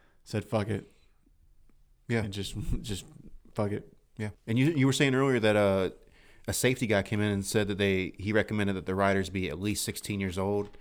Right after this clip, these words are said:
Speaker 2: And, but
Speaker 1: At le-, at le-, um, well, they had, they had a, initially, they had a age, uh, limit, like, no younger than fourteen.
Speaker 2: Yeah, well, it was sixteen, and then the guy, Henry, not listening to his, you know, consultant,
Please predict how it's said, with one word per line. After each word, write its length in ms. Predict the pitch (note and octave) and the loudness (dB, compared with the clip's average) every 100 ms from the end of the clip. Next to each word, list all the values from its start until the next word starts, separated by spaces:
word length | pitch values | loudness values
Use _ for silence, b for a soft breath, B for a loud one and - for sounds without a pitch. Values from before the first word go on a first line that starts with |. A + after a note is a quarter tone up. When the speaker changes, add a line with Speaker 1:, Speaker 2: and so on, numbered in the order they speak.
| b b b b - | b b b b -10
Speaker 2:
And, 180 | G2+ G2 | -4 0
but 180 | A2 A2+ | 2 2
Speaker 1:
At 220 | B2+ A2 | 2 4
le-, 200 | A2+ A2 | 6 4
at 60 | - | 4
le-, 80 | A#2+ | 4
um, 460 | G#2+ G2+ G2 F#2+ - | 6 4 2 -4 -4
well, 100 | B2 | 2
they 140 | A#2 | 6
had, 160 | B2 C3 | 6 6
they 100 | A2+ | 4
had 220 | B2+ B2 | 6 6
a, 280 | A2+ A2 - | 6 2 0
initially, 680 | A2+ B2 - A#2 A2 G#2+ G#2 | 0 0 0 2 2 2 2
they 100 | G#2 | 2
had 160 | G#2+ | 2
a 140 | G#2 G#2 A#2 | 0 0 4
age, 400 | A2 G#2+ - - - - - - | 4 4 0 -10 -14 -20 -14 -4
uh, 540 | A2 G#2 G#2 G#2 G#2 - - _ _ - | 0 0 0 0 -2 -4 -12 _ _ -8
limit, 540 | A2 A2 A2 G2 G2+ G#2 | 0 4 4 4 0 -2
like, 180 | G#2+ | -4
no 160 | G#2+ G#2 | 0 2
younger 400 | G#2 G#2 G#2+ G#2 | 2 2 2 0
than 260 | G2+ G2+ G2 | 0 -2 -6
fourteen. 720 | - A2 G#2 - G2 G2+ G2 - - | -6 -4 -2 -4 -6 -6 -10 -10 0
Speaker 2:
Yeah, 140 | B2 | 2
well, 120 | C3 | 4
it 80 | B2 | 4
was 140 | A#2 | 4
sixteen, 400 | - D3 - A#2+ | 2 0 0 0
and 100 | G#2+ G#2+ | 0 -2
then 160 | G#2+ B2+ | -4 -4
the 320 | A2 G#2+ F2+ B2 F#2+ | 0 0 0 -4 2
guy, 220 | G#2 G#2 | 4 4
Henry, 580 | G2+ A#2+ G2+ G2+ G#2 - b b b b G#2+ | 2 0 0 0 -2 -6 b b b b -2
not 220 | A2 B2+ | 0 4
listening 360 | A#2 - G#2+ F#2+ | 2 2 -2 -2
to 180 | G#2 | 0
his, 500 | F#2+ F#2+ F2+ F2+ - - - | 2 0 -2 -8 -14 -18 -10
you 100 | G2+ | -8
know, 80 | F2 | -6
consultant, 720 | G#2 - G#2+ G2+ G2+ G2 | -6 -2 -2 -2 -4 -6